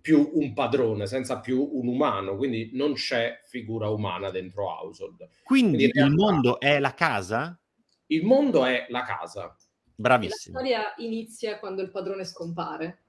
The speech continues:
Speaker 1: Inizia con le parole: "Il padrone è scomparso", ma la particolarità vera di Household, il motivo per cui almeno in Italia è stato tanto amato,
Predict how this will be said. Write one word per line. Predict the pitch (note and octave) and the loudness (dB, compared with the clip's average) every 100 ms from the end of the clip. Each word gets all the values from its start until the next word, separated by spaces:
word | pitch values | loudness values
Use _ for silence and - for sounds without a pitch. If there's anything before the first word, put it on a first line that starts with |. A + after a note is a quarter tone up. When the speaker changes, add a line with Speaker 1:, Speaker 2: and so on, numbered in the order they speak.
| _ | _
Speaker 1:
Inizia | C3+ B2+ A2 C#3 | 0 0 2 2
con | A#2+ | 4
le | D3+ | 6
parole: | F3+ B2 B2+ | 6 6 6
"Il | A#2+ | 4
padrone | F#3 D#3 C3 A#2 G#2+ | 4 6 6 4 0
è | |
scomparso", | - B2 A2+ G#2 G2+ C3+ | -2 -4 -2 -4 -6 0
ma | G3 | 4
la | E3+ | 6
particolarità | E3 E3 F3 E3+ E3+ F#3 F3+ C4 | 6 4 2 4 4 6 6 4
vera | C#3 D#3 | 6 6
di | B2 C#3 | 6 4
Household, | C3 A2+ A#2 | 4 2 -2
il | |
motivo | A#2+ C3 - B2+ | -2 2 4 4
per | B2+ | 4
cui | C#3 | 0
almeno | A#2 D#3 E3+ | 2 4 6
in | C3 | 6
Italia | B2+ C#3 C#3 | 4 4 4
è | A#2 | 4
stato | - B2+ A#2 | 2 0 2
tanto | A#2+ B2 B2 A#2 | 2 0 2 2
amato, | A2 F2+ E2+ A2 D3 - | 2 0 -2 0 0 -2